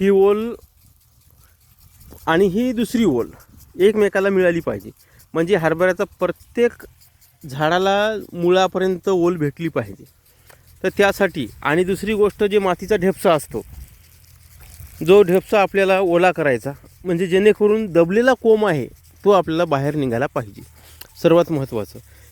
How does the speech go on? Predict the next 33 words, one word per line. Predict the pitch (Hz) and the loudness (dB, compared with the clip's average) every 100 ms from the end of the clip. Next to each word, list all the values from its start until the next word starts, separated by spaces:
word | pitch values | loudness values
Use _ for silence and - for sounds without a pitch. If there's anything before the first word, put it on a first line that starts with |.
| - | -6
किंवा | 208 208 | -2 -2
कुठे | 208 214 | 0 0
डुकरा | 196 190 220 | 0 0 0
निवकरला | 208 196 214 196 165 | 2 0 -2 0 -2
असेल, | 147 120 101 - - - _ - - - - - - | -4 -14 -16 -20 -20 -20 _ -20 -20 -20 -20 -20 -6
तो | 226 | -2
कोंब | 214 220 220 | 0 0 -2
समजा | 202 214 185 220 214 - - - - 170 | -2 -6 -2 -4 -4 -10 -20 -20 -20 -6
जमिनीच्या | 160 196 208 208 | -4 -2 -2 0
वर | 196 202 | 0 0
येऊन | 196 | 0
बसला | 190 - 170 | -2 -2 -2
असेल, | 151 156 147 - - - - - - - - - - - | -2 -6 -12 -14 -20 -20 -20 -20 -20 -20 -20 -20 -20 -6
एखादा | 170 180 180 | -4 -2 -2
दाना | 170 170 | -2 -2
वर | 170 170 | -2 -2
बसला | 170 165 165 | -4 -6 -6
असेल, | 147 156 151 - | -6 -6 -14 -16
तर | - - | -20 -6
तोसुद्धा | 233 226 233 233 247 240 - - | -4 -4 -4 -2 -2 -4 -10 -14
त्याला | - - 208 | -14 -12 -6
ओल | 208 190 214 | -4 -2 -4
भेटून | 185 190 226 | -6 -8 -10
तोसुद्धा | 185 220 - - | -8 -10 -8 -8
निघाला | 208 175 175 180 | -6 -4 -4 -6
पाहिजे. | 151 123 104 - _ _ _ - | -6 -10 -14 -20 _ _ _ -14
तर | 170 | -6
यासाठी | 196 214 202 | -6 -6 -6
आपल्याला | 214 202 214 | -6 -6 -8
सर्वात | 196 196 208 | -6 -6 -4
महत्त्वाचं | 196 185 208 190 | -6 -8 -10 -8
काय | 185 185 | -4 -4
करायचं | 190 175 135 | -4 -6 -8